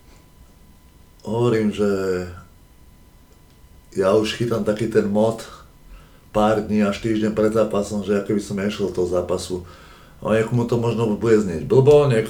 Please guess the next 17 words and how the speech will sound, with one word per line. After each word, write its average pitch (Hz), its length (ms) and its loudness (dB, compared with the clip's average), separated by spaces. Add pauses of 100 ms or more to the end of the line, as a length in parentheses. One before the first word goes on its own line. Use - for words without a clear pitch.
niekto 104 320 2
si 104 80 -2
povie, 104 320 2
že 92 160 -4
či 98 80 -4
som 95 240 -6
akože 92 240 -10
troška 95 320 -6
prepnutý, 107 480 -2
alebo 107 320 4
čo, 107 240 -2 (320)
ale 104 240 4
pre 120 240 2
mňa 123 160 4
už 113 160 -4
ten 92 80 -4
týždeň 113 420 0